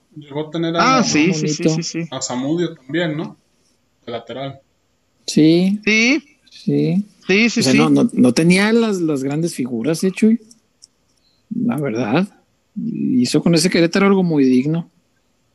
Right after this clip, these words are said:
Speaker 3: Muy, muy digno. Pero entonces, si, si, si no está haciendo interescuadras,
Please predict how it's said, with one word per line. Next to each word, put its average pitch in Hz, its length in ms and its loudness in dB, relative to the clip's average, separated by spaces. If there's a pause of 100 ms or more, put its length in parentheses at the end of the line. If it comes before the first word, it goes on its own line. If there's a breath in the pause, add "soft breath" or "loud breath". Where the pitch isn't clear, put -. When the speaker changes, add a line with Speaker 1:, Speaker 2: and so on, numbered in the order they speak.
(120)
Speaker 3:
Muy, 156 280 -4
muy 160 180 2
digno. 147 340 2 (920 loud breath)
Pero 170 200 2
entonces, 220 380 4
si, 226 240 4
si, 180 640 4 (920)
si - 160 4
no 175 100 4
está 202 140 2
haciendo 226 280 4
interescuadras, 220 760 2